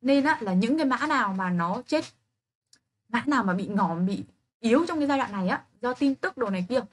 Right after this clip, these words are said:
thì phải xác nhận. Đó là cái tin tức xấu của cái mã đó, chứ không phải là tin tức xấu của thị trường hay là của chung nhóm ngành. Nên là mọi người có đang nắm giữ những cái mã cổ phiếu trong nhóm ngành bất động sản trong giai đoạn này thì mọi người cứ yên tâm.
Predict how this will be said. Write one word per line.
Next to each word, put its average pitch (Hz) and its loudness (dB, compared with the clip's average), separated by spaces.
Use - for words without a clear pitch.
thì 202 -2
phải 180 0
xác 240 -4
nhận. 254 -4
Đó 196 2
là 185 -2
cái 175 -2
tin 226 0
tức 277 -2
xấu 233 0
của 185 -4
cái 196 -4
mã 214 -4
đó, 214 0
chứ 302 -2
không 294 -8
phải 185 -6
là 175 -4
tin 220 -10
tức 285 -6
xấu 233 -2
của 233 -4
thị - -10
trường 190 -2
hay 214 -4
là 202 -8
của 175 -6
chung 226 -4
nhóm 196 -2
ngành. 233 -2
Nên 339 0
là 285 4
mọi 220 0
người 214 -4
có 202 0
đang 302 4
nắm 233 2
giữ 262 2
những 240 -2
cái 240 0
mã 240 2
cổ 185 -4
phiếu 180 -4
trong 240 0
nhóm 208 -8
ngành 240 -2
bất 277 -2
động 262 -6
sản 170 -6
trong 202 -16
giai 208 -12
đoạn 190 -10
này 180 -2
thì 262 -2
mọi 240 2
người 226 2
cứ 233 2
yên 285 2
tâm. 285 4